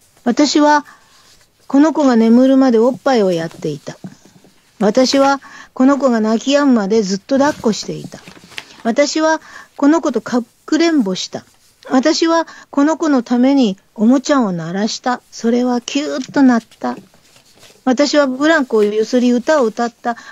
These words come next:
私はこの子にしていいことと悪いことを教えた。本当に一体一日何をしてたのかな。大したことはしなかったね。多分それは本当。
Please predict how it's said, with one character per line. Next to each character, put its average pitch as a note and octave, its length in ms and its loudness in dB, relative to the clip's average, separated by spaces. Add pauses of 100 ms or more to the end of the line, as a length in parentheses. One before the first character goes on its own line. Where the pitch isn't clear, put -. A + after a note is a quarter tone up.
私 C#4 280 0
は D4+ 120 2
こ D4+ 120 -2
の D#4+ 140 0
子 D4+ 100 0
に B3 140 4
し - 60 -6
て C#4+ 140 -4
い D4 100 -2
い D#4 60 -6
こ C4 120 -2
と A#3+ 100 -4
と A3+ 120 -2
悪 A#3+ 180 0
い D4 80 -2
こ C4 100 0
と A3 160 -2
を G3+ 100 0
教 C4+ 180 -2
え C#4+ 100 2
た。 C#4+ 240 0 (300)
本 C#4 160 2
当 E4 100 0
に D#4 240 -2 (240)
一 A#3 100 -4
体 C4 440 -2 (260)
一 A3 280 0
日 A3+ 520 0 (180)
何 A#3 300 4
を G#3+ 140 2
し - 80 -8
て A3+ 140 -2
た G#3+ 120 -2
の G3 100 -2
か F3+ 160 -6
な。 G#3 240 -4 (1400)
大 A3+ 180 0
し - 40 -8
た F#3+ 120 -4
こ F3+ 100 -8
と B3+ 140 -6
は A3+ 200 -2
し - 200 -4
な B3 100 2
か C4+ 100 -2
っ B3+ 40 -4
た - 180 -12
ね。 G#3 200 -2 (420)
多 D4+ 140 0
分 C#4 140 2
そ B3 120 -2
れ B3 100 2
は B3 120 0
本 A3 200 2
当。 - 220 -8